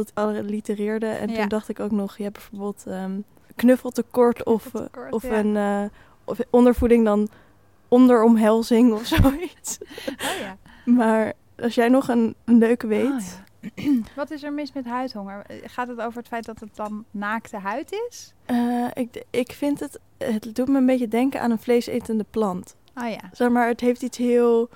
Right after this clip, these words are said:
Speaker 1: alsof je huid, eh, echt voeding no-, nodig
Speaker 2: Ja.
Speaker 1: heeft. Zeg maar, ik,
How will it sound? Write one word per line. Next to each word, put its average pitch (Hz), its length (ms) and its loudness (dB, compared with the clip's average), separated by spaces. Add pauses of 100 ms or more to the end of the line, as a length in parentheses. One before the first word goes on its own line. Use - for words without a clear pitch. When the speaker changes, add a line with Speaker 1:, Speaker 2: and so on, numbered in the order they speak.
(420)
Speaker 1:
alsof 247 360 -2
je 226 440 0
huid, 233 640 0 (140)
eh, 208 560 -4 (300)
echt - 640 -14
voeding 220 460 -6
no-, 202 80 -6 (200)
nodig 202 380 -6
Speaker 2:
Ja. 208 120 -6
Speaker 1:
heeft. 202 220 -12
Zeg - 100 -20
maar, 214 160 -2
ik, - 220 -10